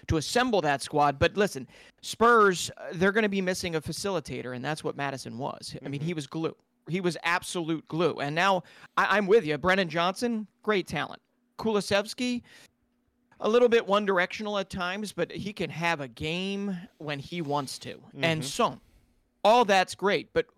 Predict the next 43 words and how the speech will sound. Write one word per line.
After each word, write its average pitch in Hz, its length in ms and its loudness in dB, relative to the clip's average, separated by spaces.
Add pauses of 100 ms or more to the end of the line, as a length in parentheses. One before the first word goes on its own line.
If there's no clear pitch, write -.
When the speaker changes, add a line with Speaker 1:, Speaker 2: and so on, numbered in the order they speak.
(100)
Speaker 1:
who 233 360 -2
is 170 280 2
the 160 260 0 (120)
facilitator? 151 880 -6 (240)
Who 214 340 -2
is 175 280 4
the 160 300 -6
organizer? 143 800 -2 (220)
Who 220 300 0
is, 175 420 4 (280)
um, 151 580 0
the 175 160 -2
one 185 240 2
that 170 160 -2
makes 185 280 -2
sure 185 300 2
that 156 180 0
each 196 260 -4
of 160 60 4
those 147 240 4
guys 143 360 0
get 165 300 -2 (100)
a 147 280 -2 (420)
chance, - 560 -6 (140)
Speaker 2:
It's 127 160 -14
Speaker 1:
uh, 143 200 4
Speaker 2:
a 143 40 -8
Speaker 1:
moving 151 260 0
Speaker 2:
massive - 100 -12
Speaker 1:
forward? 175 220 6
Speaker 2:
challenge. 165 120 4
Speaker 1:
And 175 60 -2
Big, 208 240 2
Big 220 180 4
Ange, 226 420 2
that's 180 200 2
gonna 226 180 0
be 208 120 0
a 190 80 4
massive 185 380 -2
challenge 185 500 -4
for 160 100 -10
him. 123 220 -8